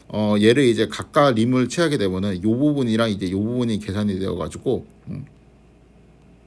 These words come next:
임의의 X에 대해서 그냥 한 점에 대한 요 뮤 X 값은,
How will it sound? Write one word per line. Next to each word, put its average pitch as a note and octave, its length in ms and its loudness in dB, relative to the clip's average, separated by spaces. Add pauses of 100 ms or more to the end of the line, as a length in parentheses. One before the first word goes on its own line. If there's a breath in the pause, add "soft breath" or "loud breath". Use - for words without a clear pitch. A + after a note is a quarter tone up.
(880 loud breath)
임의의 F#3 600 6
X에 C#3 340 2
대해서 B2+ 460 2
그냥 G#2+ 200 -2
한 A3 220 0
점에 G#3+ 320 4
대한 G#2+ 340 2
요 G2+ 240 2
뮤 B2 220 2
X G#2+ 460 2
값은, A2 400 -4